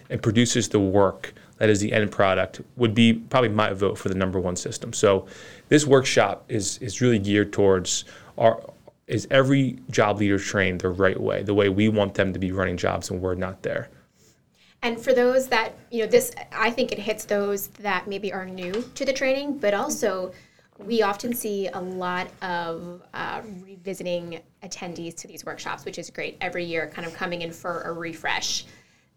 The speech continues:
Speaker 2: That to me shows that the, the business owners and the companies here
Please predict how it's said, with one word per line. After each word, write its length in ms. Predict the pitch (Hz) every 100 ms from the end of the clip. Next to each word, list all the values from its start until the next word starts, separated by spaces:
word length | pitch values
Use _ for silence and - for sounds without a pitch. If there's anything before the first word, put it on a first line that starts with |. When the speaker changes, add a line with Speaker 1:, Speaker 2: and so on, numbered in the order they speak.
| 202
Speaker 2:
That 220 | 220 247 240
to 100 | 226
me 600 | 214 208 190 175 - - -
shows 580 | - 214 185 180 175 -
that 280 | 196 180 185
the, 460 | 180 165 - - -
the 80 | -
business 340 | 202 190 190
owners 400 | 190 180 175 175
and 100 | 202
the 60 | 170
companies 460 | - 185 180 175 -
here 500 | - 175 160 -